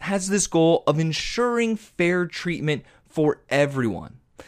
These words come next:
So think about the methods used to enforce the rules. Things like you have the right to a hearing. You don't have the right to a trial, but you have the right to a hearing. You have the right to confront your accuser and to examine the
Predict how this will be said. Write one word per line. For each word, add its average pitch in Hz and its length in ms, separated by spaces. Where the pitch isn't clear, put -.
So 196 160
think 262 340
about 214 360
the 175 100
methods 175 800
used 165 680
to 165 120
enforce 120 420
the 170 140
rules. 214 600
Things 226 280
like 196 320
you 185 160
have 180 460
the 196 120
right 139 540
to 156 220
a 151 40
hearing. 180 560
You 131 80
don't 254 120
have 285 160
the 277 80
right 247 260
to 214 180
a 190 60
trial, 233 880
but 214 120
you 220 100
have 214 300
the 226 80
right 170 300
to 196 200
a 190 40
hearing. 254 500
You 123 120
have 180 180
the 214 80
right 202 180
to 220 120
confront 208 480
your 190 200
accuser 190 760
and 156 180
to 202 100
examine 190 380
the 185 200